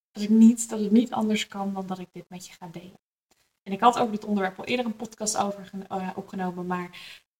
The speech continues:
ehm, daarvan is de audio zo slecht dat ik hem nog een keer voor je ga doen. Maar iets waar ik je voor wil uitdagen is:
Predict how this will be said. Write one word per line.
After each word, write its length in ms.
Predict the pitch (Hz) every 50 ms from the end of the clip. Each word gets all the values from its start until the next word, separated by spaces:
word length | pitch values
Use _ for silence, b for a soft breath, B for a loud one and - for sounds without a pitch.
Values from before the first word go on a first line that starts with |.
| _ _
ehm, 420 | - 185 175 175 170 170 170 170 170 - _ _ _ _ _ _ _
daarvan 400 | - 185 - 196 202 202 220 202
is 120 | 196 196
de 100 | - -
audio 360 | - 214 208 202 202 208 202
zo 420 | 196 180 - 208 220 220 269 339 359
slecht 680 | 349 - - - 240 208 202 202 - - - - -
dat 120 | 214 208
ik 80 | 208 202
hem 120 | - 202
nog 180 | 202 214 240 -
een 60 | 277
keer 180 | 277 277 262 254
voor 160 | - 262 254
je 80 | 254 247
ga 120 | - 240
doen. 380 | 214 214 220 240 302 349 339 - _ _ _ b b b b b b b b b b b _ _
Maar 720 | - 185 175 175 175 180 180 185 190 202 214 240 240 - _ _ _ _ _ _ _ _ _ _ _ _ _ _ _ _ _ _ _ _
iets 240 | - - 240 226 -
waar 140 | - 226 214
ik 80 | 208 -
je 100 | - -
voor 180 | - 208 196
wil 140 | 190 180 180
uitdagen 840 | - 180 180 208 220 220 220 202 202 202 202 202 _ - 190 202 - _ _ _ _ _ _ _ _ _ _ _ _ _ _ _ _ _ _ _ _ _ _ _ _ _ _ _ _ _ _
is: 600 | - 190 185 190 185 - - - - - - -